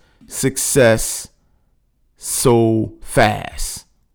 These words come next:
And it just doesn't work like that. You gotta put the work in, gotta grind. You know, that, that's, that's just how things work in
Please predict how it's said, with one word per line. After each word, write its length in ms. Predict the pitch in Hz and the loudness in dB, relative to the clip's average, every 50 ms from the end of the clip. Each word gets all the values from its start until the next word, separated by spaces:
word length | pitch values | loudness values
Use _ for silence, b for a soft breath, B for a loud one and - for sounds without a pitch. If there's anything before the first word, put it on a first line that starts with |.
| _ _ _ - | _ _ _ -4
And 80 | 113 | -4
it 80 | 117 117 | -2 0
just 240 | 110 139 135 90 92 | 0 -2 -2 0 0
doesn't 340 | 127 127 120 117 113 107 104 | 0 0 0 0 -2 -2 -2
work 260 | 113 127 139 - - | 0 0 -2 -2 -4
like 280 | 110 104 98 - - | -6 -6 -6 -6 -6
that. 200 | - 101 95 101 | -6 -4 -4 -4
You 100 | 101 107 | -4 -4
gotta 260 | 113 127 135 143 143 139 | -2 0 2 2 2 4
put 240 | - 143 - - | 6 6 6 6
the 60 | 151 143 | 4 2
work 320 | 139 147 151 143 - - | 4 4 4 2 2 0
in, 340 | 151 147 147 147 147 147 143 b b b b b b b - | 2 2 2 2 0 -2 -4 b b b b b b b -4
gotta 200 | - 131 127 127 | 0 0 2 0
grind. 800 | - - - - - 110 127 147 147 147 147 143 143 143 - - - b b b b b b b b b | 0 -4 -8 -4 0 4 4 6 6 6 4 4 2 0 0 -4 -8 b b b b b b b b b
You 200 | - - 127 127 | -4 -2 0 0
know, 220 | 123 120 113 107 - | 0 0 0 0 0
that, 260 | - 107 113 - - | -2 -2 -2 -2 0
that's, 220 | 139 160 170 170 | 0 0 0 -2
that's 280 | - - - 147 151 147 | -4 -2 0 0 0 0
just 240 | - 156 151 135 151 | 0 -2 0 2 2
how 160 | 139 135 123 | 2 2 2
things 360 | - - 131 127 123 110 - | 0 -2 -4 -4 -2 0 2
work 240 | 127 123 120 - - | 2 2 0 -2 -4
in 60 | 104 | -6